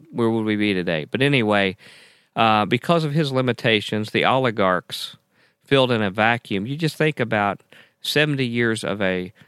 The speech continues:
whole system of running your economy and everything is gone overnight.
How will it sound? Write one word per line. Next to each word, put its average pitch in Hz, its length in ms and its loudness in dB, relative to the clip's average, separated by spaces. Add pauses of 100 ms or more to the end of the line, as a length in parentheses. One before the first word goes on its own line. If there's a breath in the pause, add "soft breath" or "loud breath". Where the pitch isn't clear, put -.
(200 soft breath)
whole 139 240 0
system 123 440 -4
of 98 140 -2
running 107 260 0
your 95 140 -2
economy 110 420 -2
and 95 80 0
everything 98 360 -2
is 82 100 -6
gone 95 280 0
overnight. 82 640 -6